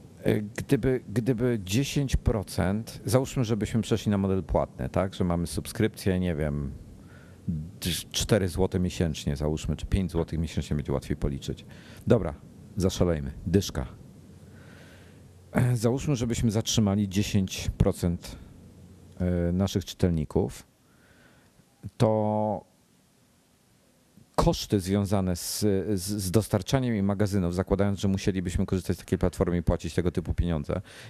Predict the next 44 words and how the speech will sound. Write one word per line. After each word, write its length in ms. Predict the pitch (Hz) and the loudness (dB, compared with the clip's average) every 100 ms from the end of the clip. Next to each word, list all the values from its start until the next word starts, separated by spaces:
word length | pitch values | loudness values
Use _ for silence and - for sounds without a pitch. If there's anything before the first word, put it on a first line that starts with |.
| - | -4
Nie 100 | 143 | 0
mówię 200 | 127 120 | 2 0
tutaj, 220 | - 110 | 0 -2
że 100 | 101 | 0
to 100 | 110 | 0
musi 160 | 101 101 | 0 -2
być 100 | 98 | 0
w 40 | |
formie 220 | 104 98 | 0 0
The 100 | 92 | 0
Magazine, 340 | 95 90 87 80 | 0 0 0 0
może 220 | 78 82 | 0 -2
być 120 | 78 | 0
to 80 | 85 | 0
by 120 | 82 | 0
jakiś, 400 | 82 82 80 - | 0 -2 -6 -4
jakaś 240 | 90 - 82 | -2 0 -2
zupełnie 360 | 90 90 85 | 0 0 0
inna 140 | 85 82 | -2 -2
platforma, 420 | 80 - 82 78 | -2 -2 -2 -4
gdzie 200 | - 78 | -2 -2
magazyn 360 | 78 80 78 | 0 -2 -2
rzeczywiście 400 | 76 76 82 - - | -4 -6 -8 -8 -6
wygląda 300 | 69 67 65 | -4 -4 -4
jak 100 | - | -4
magazyn, 360 | 71 69 71 - | -4 -4 -6 -2
ale 160 | 78 | -2
jest 140 | 78 - | -2 -2
ta, 180 | 73 | -4
ta 140 | 71 82 | -2 -4
forma 260 | - 80 | -2 0
dystrybucji 600 | 78 78 - 78 - 69 - - - - - - | -2 -4 -2 -2 -2 -6 -8 -18 -20 -20 -16 -2
tej 120 | 80 | 0
płatnej. 480 | - 80 - 65 80 - - - - - _ _ _ _ - | 2 0 0 -6 -6 -14 -20 -20 -20 -20 _ _ _ _ 0
To 460 | 113 110 107 104 - _ _ _ | 2 2 0 -4 -8 _ _ _
te 120 | 139 123 - | -2 -2 0
koszty 720 | 92 - - 101 110 110 - _ _ - | 0 0 -2 0 0 -4 -10 _ _ -10
są 340 | - 120 104 | -4 -2 -2
w 60 | - | -2
stanie 320 | - 82 87 | -2 -2 0
po 120 | 98 | -2
prostu 320 | 87 87 117 | -2 -2 -4
zabić. 680 | 110 117 95 69 - - - - - - - - - - - _ _ _ - | 0 0 0 -4 -10 -12 -12 -20 -20 -20 -20 -20 -20 -20 -20 _ _ _ -2
I, 560 | 104 104 101 101 101 | 0 2 0 -2 -4